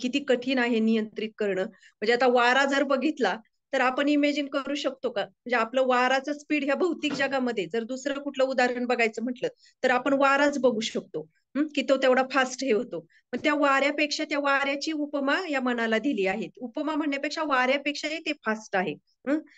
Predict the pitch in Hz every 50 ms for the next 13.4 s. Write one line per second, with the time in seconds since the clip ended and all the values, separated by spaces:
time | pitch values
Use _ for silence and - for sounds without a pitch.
0 | - _ - 277 285 294 294 294 320 339 330 320 349 339 320 311 311 320 339 -
1 | 311 294 302 302 294 294 277 269 302 294 302 302 330 277 277 277 262 247 240 196
2 | 180 - - - - - _ - 247 254 254 247 294 302 294 294 285 294 285 277
3 | 302 294 302 285 - - 311 - 330 294 302 294 285 311 302 294 277 247 233 220
4 | 214 220 196 214 220 175 170 - _ _ _ _ _ - 226 240 254 269 285 277
5 | 285 294 294 294 285 285 277 302 294 302 311 294 277 262 254 262 262 240 240 247
6 | - - 226 226 226 208 214 190 185 - - 180 208 151 - _ _ _ _ _
7 | _ - 233 233 254 240 247 254 262 269 226 254 247 240 240 254 247 254 254 226
8 | 220 294 226 247 247 254 247 269 247 247 240 240 240 - 254 240 233 247 208 -
9 | 226 220 220 214 220 214 254 240 180 185 220 - _ _ _ _ _ - 269 285
10 | 285 302 320 320 320 - 320 294 277 277 254 269 262 277 240 233 - 247 220 214
11 | 208 208 214 202 240 226 220 240 233 226 220 220 220 226 233 233 240 240 226 220
12 | 220 220 226 226 226 - - 226 220 208 208 208 220 220 269 262 277 269 233 208
13 | 202 185 202 202 185 175 185 196